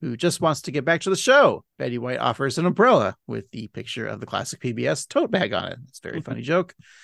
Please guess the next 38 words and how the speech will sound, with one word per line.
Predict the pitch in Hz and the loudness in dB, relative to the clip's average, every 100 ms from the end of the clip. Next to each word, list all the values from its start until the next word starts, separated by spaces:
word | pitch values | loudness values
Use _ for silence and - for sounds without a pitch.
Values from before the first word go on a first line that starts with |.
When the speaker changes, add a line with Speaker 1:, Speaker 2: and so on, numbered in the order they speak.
| - - | -20 -2
Speaker 1:
And | 190 220 | 2 4
the | |
man | 214 226 | 4 2
states | 214 208 196 | 2 2 2
that | 170 | 0
the | |
next | 180 214 - | -2 -4 -4
twenty | 240 233 | -2 -2
callers | 233 240 196 202 | 0 2 2 0
will | 185 | 2
get | 226 | 2
an | 220 | 2
album | 208 233 240 240 | 2 2 2 -2
of | 233 | -4
museum | 202 214 175 285 214 | -2 -4 -2 -2 0
noises, | 233 214 139 101 - - - | 0 0 -2 -6 -10 -18 -6
which | 151 - | -6 -6
transforms | - 160 139 180 196 190 170 | -6 -6 -4 -2 -2 -2 0
your | 202 | 0
music | 214 240 214 160 | 2 0 -2 0
room | 131 131 - | -2 -2 -6
into | - 160 220 | -2 0 2
the | 214 208 | 2 2
Metropolitan | 196 254 233 185 - 226 226 226 202 190 180 | 0 0 0 -2 0 2 2 0 -2 -2 -2
Museum | 196 185 233 220 - _ | -2 -4 -4 -6 -10 _
in | 120 113 | -6 -4
New | |
York | 135 127 - | -2 -2 -4
City, | 131 151 113 - - _ | -4 -2 -2 -6 -20 _
with | 113 - | -12 -8
the | 113 104 _ - | -8 -10 _ -4
echoey | 139 139 131 | -2 -2 -4
footsteps | - 156 - 151 139 - | -4 -6 0 4 4 2
and | 104 | -12
a | 101 - _ | -12 -18 _
little | 240 180 | -2 -2
gentle | 127 98 101 | -2 -8 -10
cough. | 95 90 95 - | -6 -4 -6 -12